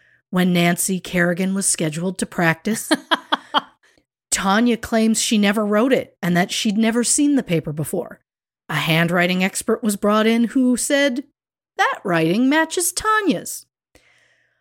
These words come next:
When a-, asked if Nancy and her manager believed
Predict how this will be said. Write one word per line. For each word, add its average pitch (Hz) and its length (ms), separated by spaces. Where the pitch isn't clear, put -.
When 175 200
a-, 190 200
asked 262 360
if 190 100
Nancy 220 480
and 185 140
her 170 140
manager 202 480
believed 180 800